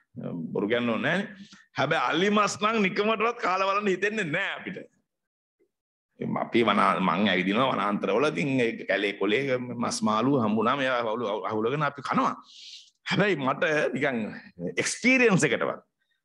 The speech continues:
මගේ ලිස්ට් එක වැඩි කරගන්නවත් මං අලි මසුත් කාලා තියෙනවා කියලා කියන්නවත් හැරිලවත් බලන්න හිතෙන්නේ නෑ. මහා අද්දු මහා භ්‍රාන්තියක් හිතෙන්නේ අලි මස් කනවා කියලා. මිනි මස් කනවා වගේ. නේ අපිට දැන් බලු මස් කනවා වගේ. දැන් බල්ලෙක්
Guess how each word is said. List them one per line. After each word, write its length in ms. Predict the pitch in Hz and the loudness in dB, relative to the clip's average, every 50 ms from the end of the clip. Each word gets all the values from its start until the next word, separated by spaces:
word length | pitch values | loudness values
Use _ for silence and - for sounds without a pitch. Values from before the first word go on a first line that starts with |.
| _ _ _ _ _ - | _ _ _ _ _ -2
මගේ 200 | 127 135 151 139 | 0 2 2 2
ලිස්ට් 320 | 131 160 - - - - | 2 2 0 0 0 0
එක 120 | 226 214 226 | 0 2 2
වැඩි 180 | 202 202 185 | 2 2 2
කරගන්නවත් 540 | 160 156 151 135 123 104 95 87 87 85 90 | 0 2 2 0 0 -2 -2 -4 -6 -4 -2
මං 160 | 110 123 120 | 0 0 2
අලි 160 | 107 117 147 | 2 2 2
මසුත් 300 | 165 180 175 190 202 196 202 | 2 2 2 2 0 0 0
කාලා 240 | 170 170 170 165 139 | 0 2 2 2 0
තියෙනවා 200 | 147 151 143 135 | 0 0 0 0
කියලා 200 | 123 107 - - | 0 -2 -2 0
කියන්නවත් 640 | 135 160 185 226 277 302 311 294 220 156 127 - - - _ _ _ _ _ _ _ _ _ _ _ _ - | 0 2 2 2 0 0 0 0 0 0 -4 -6 -10 -20 _ _ _ _ _ _ _ _ _ _ _ _ -8
හැරිලවත් 640 | - - 127 143 - 247 269 285 262 262 - - 262 | -4 -2 0 0 2 2 2 2 2 0 0 0 0
බලන්න 280 | 208 202 220 233 240 | 0 0 2 2 2
හිතෙන්නේ 440 | 214 196 202 220 214 202 196 220 247 | 2 2 2 0 0 0 0 0 0
නෑ. 160 | 185 127 107 | 0 -2 -2
මහා 380 | 113 110 - 120 131 160 190 220 262 - - - - - _ - - - - - _ _ - | -2 -2 -2 0 0 2 2 0 0 -4 -8 -14 -20 -20 _ -20 -20 -20 -20 -20 _ _ -8
අද්දු 240 | - 110 120 147 185 | -6 -4 -2 0 0
මහා 160 | 170 175 185 | 2 0 0
භ්‍රාන්තියක් 800 | 156 131 117 110 123 135 156 185 208 196 202 220 220 220 - 180 | 0 -2 -2 -2 0 0 0 0 -2 0 0 -2 -2 -2 -2 -2
හිතෙන්නේ 440 | 160 160 151 175 175 190 226 214 | -2 -2 0 0 0 0 0 0
අලි 200 | 135 127 151 185 | 0 0 0 0
මස් 240 | 208 208 180 - - | 0 0 -2 -4 -6
කනවා 280 | - 156 147 143 135 120 | -4 -2 -2 0 -2 0
කියලා. 200 | 117 117 110 117 | 0 -2 -2 0
මිනි 220 | 120 139 175 202 208 | 0 0 0 0 0
මස් 180 | 202 185 - | 0 -2 -4
කනවා 300 | - - 143 135 127 110 92 | -4 -4 -2 -2 -2 -2 -2
වගේ. 240 | 85 78 76 - _ _ _ _ _ _ _ _ _ _ _ _ _ 185 | -4 -6 -8 -14 _ _ _ _ _ _ _ _ _ _ _ _ _ -2
නේ 100 | 185 165 | 0 0
අපිට 220 | 143 - 139 131 | 0 -2 0 2
දැන් 340 | 143 131 123 120 120 110 110 | 4 4 4 4 2 2 2
බලු 180 | 120 135 151 | 2 2 4
මස් 200 | 160 180 165 156 | 4 4 2 2
කනවා 240 | - - 160 165 165 | 0 0 0 2 0
වගේ. 120 | 160 156 135 | 0 0 0
දැන් 140 | 120 104 | 0 0
බල්ලෙක් 280 | 95 95 107 110 101 - | 0 0 0 -2 -2 -4